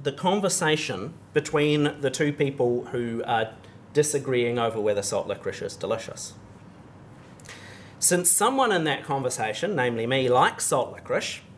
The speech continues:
and someone else doesn't, namely you,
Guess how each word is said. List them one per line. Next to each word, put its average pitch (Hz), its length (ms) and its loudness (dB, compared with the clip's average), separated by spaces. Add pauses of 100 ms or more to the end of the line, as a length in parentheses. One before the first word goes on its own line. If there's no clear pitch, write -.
(300)
and 147 100 2
someone 160 320 4
else 139 220 2
doesn't, 185 500 0
namely 120 360 -4
you, 220 500 0